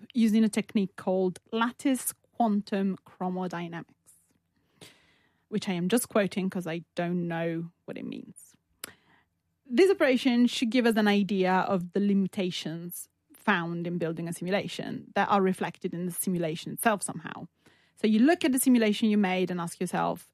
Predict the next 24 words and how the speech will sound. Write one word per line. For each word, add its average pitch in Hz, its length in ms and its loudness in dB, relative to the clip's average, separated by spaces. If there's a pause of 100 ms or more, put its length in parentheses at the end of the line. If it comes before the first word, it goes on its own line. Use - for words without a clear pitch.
"If 214 160 0
I 233 100 6
were 339 380 6
an 214 120 2
inhabitant 202 720 2
of 160 100 -12
this 190 160 -12
simulation, - 480 -6
how 180 200 0
would 185 140 0
I 98 120 -6
know?" - 320 -4 (500)
And 233 100 6
then 214 140 6
theoretically, 226 920 2
we 240 120 0
could 220 160 4
look 220 240 2
for 202 160 0
simil-, 196 560 2
similar, 190 640 2 (100)
uh, 190 240 0
telltale 381 400 0
signs, - 580 0